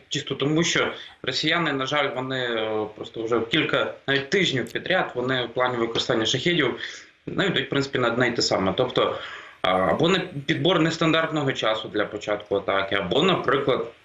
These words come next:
повідомляється з полів, що росіяни навіть намагаються піднімати висоту польотів шахедів так, щоб по ним було дуже складно влучити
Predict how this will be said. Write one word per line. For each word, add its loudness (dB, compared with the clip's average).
повідомляється 2
з -6
полів, 2
що 0
росіяни 0
навіть 0
намагаються 0
піднімати 0
висоту 0
польотів 0
шахедів 0
так, 0
щоб 0
по 0
ним 0
було 2
дуже 0
складно 0
влучити 0